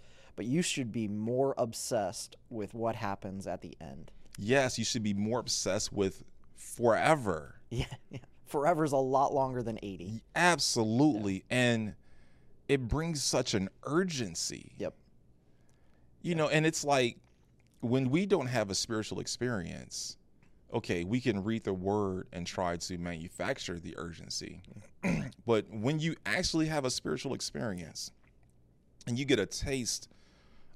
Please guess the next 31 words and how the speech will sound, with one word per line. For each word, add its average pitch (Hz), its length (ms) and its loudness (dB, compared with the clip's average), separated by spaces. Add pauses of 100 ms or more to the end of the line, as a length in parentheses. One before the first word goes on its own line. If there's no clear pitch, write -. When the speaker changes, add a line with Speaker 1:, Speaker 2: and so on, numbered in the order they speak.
(100)
Speaker 2:
of 107 340 6 (100)
something 190 720 4
that's 98 160 2
gonna 92 160 0
happen 90 360 -4
in 80 120 -8
eternity, 80 560 -6
a 71 80 -6
taste 127 380 -2
of 92 100 0
the 95 80 -2
Speaker 1:
Yeah. 95 140 2
Speaker 2:
atmosphere 98 440 0
of 82 80 -4
his 85 180 -6
love, 139 640 6 (720)
a 104 80 2
smile 117 560 2
from 101 220 -6
Jesus, 127 600 -2 (640)
if 123 120 -8
you 160 100 4
have 151 260 6
any 180 220 2
kind 175 240 0
of 135 60 0
spiritual 165 460 0
experience, 139 680 -4
it 113 160 -2
brings 143 320 0
an 123 140 0